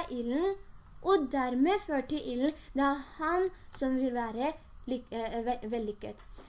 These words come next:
Sann suksess, det er at du kommer deg til Jannah uten å ha vært innom helvete. At du er beskyttet ifra helvete, og dermed blir plassert i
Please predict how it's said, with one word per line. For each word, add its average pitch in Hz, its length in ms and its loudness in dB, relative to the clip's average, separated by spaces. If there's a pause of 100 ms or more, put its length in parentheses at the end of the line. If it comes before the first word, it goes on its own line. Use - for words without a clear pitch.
Sann 349 480 2
suksess, 302 720 -2 (280)
det 277 140 2
er 294 140 8
at 269 140 -2
du 311 280 2 (720)
kommer 254 320 2
deg 294 80 0
til 320 220 0
Jannah 240 420 2 (400)
uten 359 720 4 (220)
å 262 100 -4
ha 254 160 0
vært 285 280 4
innom 233 360 0
helvete. 214 480 -4 (600)
At 330 120 2
du 339 120 4
er 285 120 8
beskyttet 262 520 -2
ifra 285 240 0
helvete, 285 520 2 (360)
og 285 200 2
dermed 247 560 2 (160)
blir 254 360 2
plassert 233 440 -2
i 240 80 0